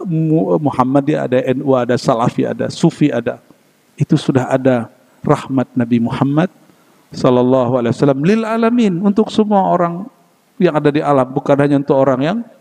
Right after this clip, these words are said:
berislam, apalagi cuma suatu kelompok. Ya, waktu dulu kita bagi, Syiah itu ada Syiah Zaidiyah,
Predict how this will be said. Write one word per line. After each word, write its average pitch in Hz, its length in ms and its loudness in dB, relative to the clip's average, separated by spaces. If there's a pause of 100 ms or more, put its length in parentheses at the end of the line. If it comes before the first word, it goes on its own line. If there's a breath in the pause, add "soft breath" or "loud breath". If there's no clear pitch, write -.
(320)
berislam, 170 600 0
apalagi 165 360 0
cuma 151 240 0
suatu 143 280 -2
kelompok. 120 440 -2 (2250)
Ya, 160 80 2
waktu 151 400 2
dulu 175 240 2
kita 170 240 -4
bagi, 151 400 -2
Syiah 170 400 0
itu 170 160 0
ada 170 400 0 (400)
Syiah - 560 -2 (240)
Zaidiyah, 131 640 -2